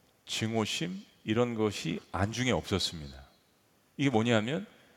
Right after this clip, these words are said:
굉장히 자기중심적인 사람이라는 거죠. 남들이 내 말과 행동에 대해서 어떻게 느끼는가에 대해서는 상관하지 않았습니다. 좋게 보면 자존감이 높은 거고 나-,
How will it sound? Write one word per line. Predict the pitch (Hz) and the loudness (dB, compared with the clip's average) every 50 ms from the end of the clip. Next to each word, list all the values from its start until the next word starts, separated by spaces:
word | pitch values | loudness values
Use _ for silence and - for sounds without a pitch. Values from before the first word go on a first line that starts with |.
| _ _ _ - | _ _ _ -4
굉장히 | - 156 170 170 185 185 180 | 0 2 4 6 4 4 4
자기중심적인 | - 127 120 139 160 180 175 190 190 175 - 180 165 - 160 135 131 117 | 2 4 6 6 6 6 4 2 0 0 0 0 0 0 0 0 2 2
사람이라는 | 113 113 98 95 90 85 80 78 73 73 | 4 4 4 4 4 4 0 0 -2 -4
거죠. | 73 73 73 - 87 - - _ _ - - - - - - _ | -10 -12 -12 -12 -12 -14 -14 _ _ -20 -20 -20 -20 -20 -20 _
남들이 | - 110 110 117 131 156 170 160 165 160 156 123 | 6 8 10 10 10 6 6 4 4 4 6 6
내 | 110 120 123 | 6 6 6
말과 | 107 104 104 123 139 151 156 175 147 | 6 8 8 10 10 12 12 10 10
행동에 | 139 156 180 180 180 185 180 170 | 10 8 6 4 2 4 6 6
대해서 | 160 160 147 123 123 107 | 6 6 6 6 8 8
어떻게 | 123 147 - - 196 190 - - 190 175 127 123 | 8 8 10 8 6 6 8 8 6 6 8 8
느끼는가에 | 139 156 - - - 220 208 208 208 202 190 190 180 170 156 | 6 6 6 6 4 6 6 6 6 10 12 12 12 12 12
대해서는 | 143 143 135 - 147 156 185 214 233 240 - - - - - - - _ _ _ _ _ _ _ _ _ _ _ - | 12 10 8 8 6 4 6 6 4 4 2 -6 -18 -20 -20 -20 -20 _ _ _ _ _ _ _ _ _ _ _ -10
상관하지 | - - 120 120 107 98 87 87 | -6 0 4 6 6 6 6 6
않았습니다. | 82 80 80 76 - - - 85 73 - - - - _ _ _ _ _ _ _ _ - - _ _ _ _ _ _ _ _ - - _ _ _ _ _ _ - - - | 4 4 4 0 -2 -4 -6 -8 -12 -16 -18 -20 -20 _ _ _ _ _ _ _ _ -20 -20 _ _ _ _ _ _ _ _ -20 -20 _ _ _ _ _ _ -20 -8 0
좋게 | - 139 143 - - 180 | 4 4 6 8 8 8
보면 | 175 175 170 175 165 135 | 8 8 8 8 4 4
자존감이 | - - 127 127 156 170 175 175 175 170 156 123 | 6 6 6 6 6 6 8 8 8 6 6 2
높은 | 104 123 151 - - - 202 196 | 6 4 4 4 4 -2 0 4
거고 | 180 170 151 143 123 | 4 4 4 4 4
나-, | 120 113 | 6 4